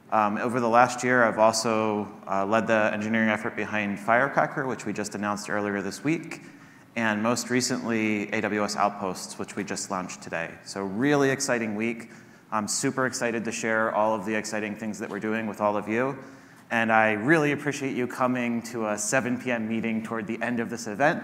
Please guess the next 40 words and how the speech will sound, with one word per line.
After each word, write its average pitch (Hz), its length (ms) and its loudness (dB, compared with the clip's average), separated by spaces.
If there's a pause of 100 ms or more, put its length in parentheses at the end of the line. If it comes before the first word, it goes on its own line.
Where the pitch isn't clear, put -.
(420)
I 104 240 6
know 127 320 2
I'm 127 120 0
standing 127 400 -2
between 117 540 -4
everybody 120 460 2
and 113 180 -2
beer 123 300 2
and 117 120 2
food, 220 420 4
so 120 200 4
I 107 80 6
appreciate 120 540 0
you 120 80 2
taking 113 260 0
the 107 100 0
time 104 280 2
to 104 60 -4
come 104 240 0
and 98 100 -4
listen 98 300 -4
to 95 300 -4 (260)
what 98 120 -4
I 90 40 -4
have 95 160 -2
to 95 80 -10
say. 90 360 -2 (2500)
<clears throat> - 0 -
We're - 1200 0
gonna 139 160 6
start 160 240 8
out 180 140 10
with 143 120 -2
an 135 60 0
overview 135 640 2
of 117 180 4
what 117 160 0
Nitro 127 380 -2
is, 127 580 -2 (200)
uh, 98 260 0